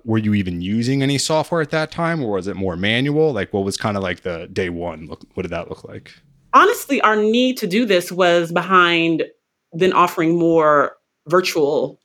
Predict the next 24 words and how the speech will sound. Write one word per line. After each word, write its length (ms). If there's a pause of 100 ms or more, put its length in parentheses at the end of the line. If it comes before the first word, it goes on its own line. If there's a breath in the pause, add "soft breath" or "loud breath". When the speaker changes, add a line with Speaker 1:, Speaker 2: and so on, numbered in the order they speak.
(580)
Speaker 2:
opportunities 580
and 140
classes. 500
When 200
we 200
initially 460
started 280
Elevated, 540
the 80
thinking 480
was 420
we 140
would 220
do 260
work 440
via, 340
like, 340
events. 720 (300)
So 120
we, 180 (100)
we 280 (220 loud breath)
launched 520 (120)
our 240
organization 960